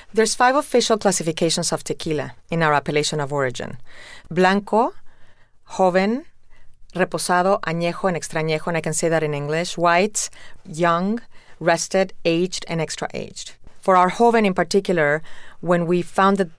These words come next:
Casa Dragones, we set on a quest to produce a true sipping tequila. And we found that the joven style was the style that wasn't going to enable us to truly deliver a spirit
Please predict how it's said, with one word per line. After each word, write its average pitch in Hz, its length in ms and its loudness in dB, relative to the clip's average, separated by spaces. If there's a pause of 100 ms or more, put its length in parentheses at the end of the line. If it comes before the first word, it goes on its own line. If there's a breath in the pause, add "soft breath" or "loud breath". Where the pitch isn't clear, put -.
Casa 175 240 0
Dragones, 170 680 0
we 170 340 0
set 180 300 0
on 180 60 2
a 175 60 0
quest - 600 -2 (400 loud breath)
to 196 120 2
produce 180 340 2
a 170 80 2
true 175 220 0
sipping 156 340 0
tequila. - 480 -6 (180 soft breath)
And 160 80 -6
we 160 60 -4
found 160 180 -2
that 156 120 -2
the 156 80 0
joven 208 400 2
style - 540 -4 (520 loud breath)
was 190 200 4
the 185 80 0
style 170 280 2
that 160 140 2
wasn't 156 340 -4
going 160 220 -2
to 170 120 -6
enable 151 260 -2
us 143 140 -4
to 147 200 -10 (180)
truly 226 320 4
deliver 165 400 2
a 143 80 -2
spirit 170 760 -2